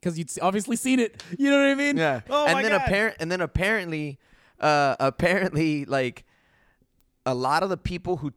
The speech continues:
Speaker 2: testified in, like, the court case
Speaker 1: Yeah.
Speaker 2: mysteriously, like, over the next couple of years
Speaker 1: No.
Speaker 2: were,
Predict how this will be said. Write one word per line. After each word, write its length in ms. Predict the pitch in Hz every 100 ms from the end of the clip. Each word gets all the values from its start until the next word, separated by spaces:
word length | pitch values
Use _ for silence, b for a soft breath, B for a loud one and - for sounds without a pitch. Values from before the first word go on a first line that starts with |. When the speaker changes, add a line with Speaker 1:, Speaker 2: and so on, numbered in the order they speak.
| -
Speaker 2:
testified 760 | - 151 - 180 190 190 202
in, 160 | 185 135
like, 200 | 127 -
the 100 | 117
court 320 | - 147 190
case 400 | 185 202 214 - B 117
Speaker 1:
Yeah. 120 | 104 B
Speaker 2:
mysteriously, 880 | 139 123 - 151 170 175 160 165 156
like, 240 | 135 127
over 200 | 131 147
the 80 | 139
next 200 | 135 143
couple 200 | 165 156
of 60 |
years 240 | 143 160 143
Speaker 1:
No. 60 |
Speaker 2:
were, 100 | 135